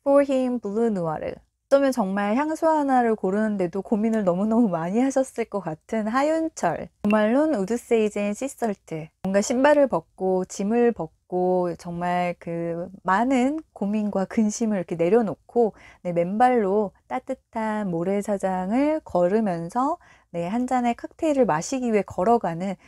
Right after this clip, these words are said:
살랑살랑 기분 좋은, 네, 태양에 반사하는 옅은 파도가 일렁거리는 해변의 바다를 쳐다보면서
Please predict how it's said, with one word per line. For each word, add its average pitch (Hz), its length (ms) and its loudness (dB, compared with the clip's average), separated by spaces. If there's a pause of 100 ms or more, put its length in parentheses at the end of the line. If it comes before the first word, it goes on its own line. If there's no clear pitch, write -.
(200)
살랑살랑 262 800 0
기분 214 420 -4
좋은, 180 440 0 (380)
네, 170 320 -4 (160)
태양에 320 520 2
반사하는 220 1200 0 (340)
옅은 269 680 0
파도가 277 480 -2
일렁거리는 208 1160 -2 (280)
해변의 294 680 2
바다를 196 540 -2
쳐다보면서 233 920 0